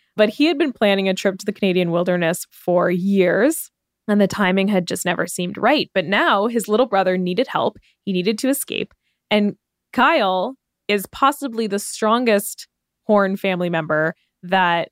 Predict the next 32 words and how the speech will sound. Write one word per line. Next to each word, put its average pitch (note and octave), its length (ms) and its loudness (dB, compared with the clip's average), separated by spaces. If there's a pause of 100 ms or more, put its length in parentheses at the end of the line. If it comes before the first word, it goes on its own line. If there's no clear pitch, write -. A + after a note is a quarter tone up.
believes F3+ 380 -6
in, E3+ 180 -8 (380)
in F3 160 -6
personal D#3+ 400 -10
freedom. F2 440 -8
Uh, - 240 0
that F#3 200 2
is F#3 160 -4
what F3+ 100 -4
he F#3+ 80 -4
is F3 220 -4
all F3 280 2
about. - 340 -6
So F3+ 240 -2
he A#3 300 -4
grabbed F#3+ 420 0
some D3+ 160 -14
camping C4+ 420 -4
gear, B3+ 400 0 (580)
and G3 300 -2
Kyle G3+ 340 0
and A3 120 0
Rowan F#3 480 0
headed F#3 380 -2
to - 80 -16
the - 80 -20
Canadian E3+ 500 -4
border. - 460 -6 (600)
And A3 160 2
this F4 180 2
is, C5+ 160 0
like, A3 300 2